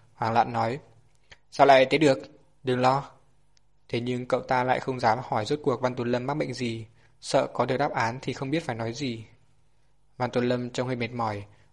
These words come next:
giọng điệu cũng hời hợt đến độ gần như lạnh lùng,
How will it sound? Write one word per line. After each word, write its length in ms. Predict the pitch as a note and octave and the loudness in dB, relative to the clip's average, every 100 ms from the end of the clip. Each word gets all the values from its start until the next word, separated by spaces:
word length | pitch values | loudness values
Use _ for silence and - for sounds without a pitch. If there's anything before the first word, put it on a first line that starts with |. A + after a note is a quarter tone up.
| _ | _
giọng 220 | C3 B2+ | -6 -4
điệu 240 | C3+ B2 B2 | 0 0 0
cũng 160 | C#3+ C#3+ | -4 -2
hời 200 | C3+ A#2+ | -2 -2
hợt 220 | A2+ - | -2 -4
đến 220 | A#2+ B2 | -4 -2
độ 200 | C#3 C#3 | -2 0
gần 180 | B2+ A#2+ | -2 -2
như 100 | B2 | -2
lạnh 220 | C3+ B2 | -4 -4
lùng, 260 | A#2+ A#2 | -6 -8